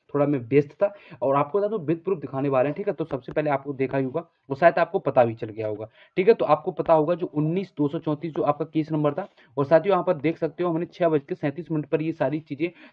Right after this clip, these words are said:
साइट पर डाउनलोड की। यहाँ पर किसी को कॉपी वगैरह नहीं किया जाता है कि दूसरे की कॉपी की, copy करके अपने चैनल पर वगैरह जो कुछ भी डालते हैं, ठीक है। मगर आपको बता दूं, बिल्कुल authentic update दी जाती है, जहाँ तक possible होता है।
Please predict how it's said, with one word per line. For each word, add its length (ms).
साइट 220
पर 100
डाउनलोड 360
की। 80
यहाँ 160
पर 200
किसी 160
को 160
कॉपी 160
वगैरह 220
नहीं 160
किया 140
जाता 200
है 60
कि 80
दूसरे 320
की 100
कॉपी 300
की, 220
copy 240
करके 220
अपने 200
चैनल 200
पर 120
वगैरह 440
जो 140
कुछ 200
भी 60
डालते 300
हैं, 80
ठीक 160
है। 60
मगर 240
आपको 240
बता 100
दूं, 160
बिल्कुल 240
authentic 420
update 280
दी 100
जाती 240
है, 40
जहाँ 180
तक 180
possible 340
होता 240
है। 120